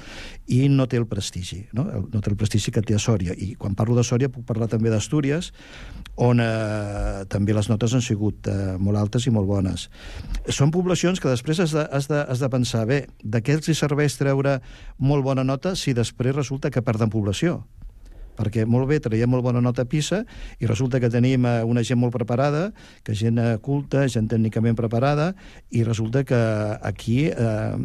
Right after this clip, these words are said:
és una, és una província o és una regió que atreu gent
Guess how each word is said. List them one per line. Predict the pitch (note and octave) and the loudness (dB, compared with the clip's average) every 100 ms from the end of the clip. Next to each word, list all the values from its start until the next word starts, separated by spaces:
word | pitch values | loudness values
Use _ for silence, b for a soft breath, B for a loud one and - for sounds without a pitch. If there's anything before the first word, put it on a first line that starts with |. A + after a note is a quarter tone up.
| A2+ A2 - | -2 -2 -2
és | G#2+ | 2
una, | A#2 A2+ - | 2 2 0
és | A2 | 0
una | A#2 | 0
província | A2+ A#2 B2+ B2+ | 2 2 2 2
o | A#2 | 0
és | A2+ | 2
una | A#2 | 2
regió | A#2+ A2+ B2 | 2 2 2
que | B2 | 0
atreu | A2 B2 A#2+ | 0 2 2
gent | A2+ C#3+ D3 A3+ | 2 2 2 0